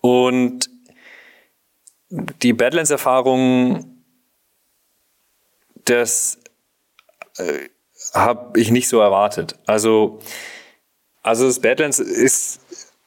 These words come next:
einerseits landschaftlich wahnsinnig beeindruckend, weil,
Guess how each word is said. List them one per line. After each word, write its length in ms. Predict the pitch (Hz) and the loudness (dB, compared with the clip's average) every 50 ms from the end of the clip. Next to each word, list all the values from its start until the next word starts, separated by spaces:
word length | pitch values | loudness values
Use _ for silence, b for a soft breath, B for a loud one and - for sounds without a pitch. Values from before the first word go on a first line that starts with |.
| _ _ | _ _
einerseits 440 | - - 120 131 127 123 117 110 - | -4 -4 -2 0 0 0 0 0 2
landschaftlich 520 | 110 107 120 - 123 110 - 110 104 104 98 | 0 2 2 2 0 0 0 -2 0 2 2
wahnsinnig 460 | 98 107 120 131 120 110 107 101 - | 2 4 2 2 2 2 2 2 2
beeindruckend, 640 | 101 92 92 95 98 - - 95 - - - - - | 0 0 0 -2 -4 -4 -4 -4 -4 -6 -6 -2 2
weil, 460 | 95 98 98 95 98 98 92 - | 2 4 4 4 2 0 0 -2